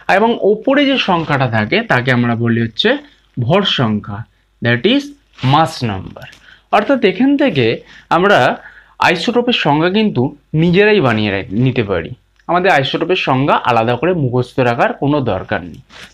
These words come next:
তো আইসোটোপ আমরা কাকে বলবো? একই মৌলের ভিন্ন ভিন্ন পরমাণুর যদি পরমাণু ক্রমাঙ্ক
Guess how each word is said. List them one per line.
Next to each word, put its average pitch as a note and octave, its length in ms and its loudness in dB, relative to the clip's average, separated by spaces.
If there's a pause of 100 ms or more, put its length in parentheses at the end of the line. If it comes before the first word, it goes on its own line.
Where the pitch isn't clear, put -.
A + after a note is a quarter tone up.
তো B3+ 80 4
আইসোটোপ A3+ 480 2
আমরা A#3 240 2
কাকে F#3+ 300 0
বলবো? G3+ 380 -2 (760)
একই F3 400 0
মৌলের C#3 580 2 (760)
ভিন্ন G#3+ 440 2
ভিন্ন C4 280 4
পরমাণুর C#3 760 2 (540)
যদি F#3+ 180 2
পরমাণু G3 580 2
ক্রমাঙ্ক C#3 720 0